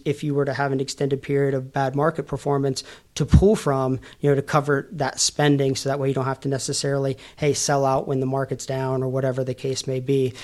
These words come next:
and you have some of that flexibility,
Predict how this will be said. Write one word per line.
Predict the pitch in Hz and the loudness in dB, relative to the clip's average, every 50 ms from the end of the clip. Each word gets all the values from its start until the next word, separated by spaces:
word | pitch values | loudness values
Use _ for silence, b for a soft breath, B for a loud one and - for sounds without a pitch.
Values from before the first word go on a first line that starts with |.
| B B B | B B B
and | 160 151 | 0 0
you | 143 135 | 0 0
have | 113 - - - 151 151 147 143 139 135 123 - - b b b b | -2 -2 0 4 6 6 6 6 6 2 -2 -8 -16 b b b b
some | - - - 151 143 | -6 0 2 2 4
of | 135 | 4
that | 131 120 - - | 0 -2 -6 -8
flexibility, | - - 139 123 - - - 139 127 135 139 156 170 190 196 233 247 254 247 | -6 -4 -4 -4 -4 -4 -6 -4 -2 0 0 2 2 2 2 2 0 0 -2